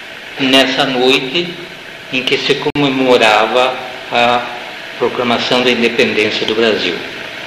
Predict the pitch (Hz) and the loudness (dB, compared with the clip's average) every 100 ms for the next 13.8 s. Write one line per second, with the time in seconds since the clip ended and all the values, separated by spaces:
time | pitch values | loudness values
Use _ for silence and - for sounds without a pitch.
0 | - - - - - - - - - - | -12 -12 -10 -10 -10 -10 -10 -10 -12 -12
1 | - - 185 175 170 175 180 - - - | -8 4 4 4 2 0 -4 -10 -14 -16
2 | - 139 127 - 135 127 135 185 160 104 | -6 2 2 4 0 0 -2 0 2 0
3 | 87 - - - - - - - - - | -2 -8 -12 -14 -14 -14 -14 -16 -16 -14
4 | - - 147 156 151 156 170 170 - 180 | -8 0 2 2 0 2 2 2 0 0
5 | 175 170 165 - 160 151 - - 143 151 | 0 0 -2 0 2 2 2 2 4 4
6 | 160 147 - - - - - - 135 135 | 0 -4 -8 -10 -14 -16 -16 -6 2 2
7 | 131 139 127 147 147 - 147 147 - 147 | 4 2 2 0 0 2 4 2 0 -8
8 | 143 - - - - - - - - - | -8 -12 -14 -16 -16 -16 -16 -16 -14 -14
9 | - - - - 127 127 131 - 110 87 | -14 -14 -14 -2 2 4 2 2 2 2
10 | - - - - - - - - - - | -2 -6 -8 -10 -12 -14 -14 -14 -14 0
11 | 135 143 139 143 131 123 120 - 117 120 | 4 4 4 0 -2 -2 -4 -4 0 2
12 | 123 - 165 196 202 - - - - 131 | 2 2 2 2 -2 -8 -12 -12 0 2
13 | 98 82 - 117 110 101 98 - | 2 0 2 4 4 2 -2 -6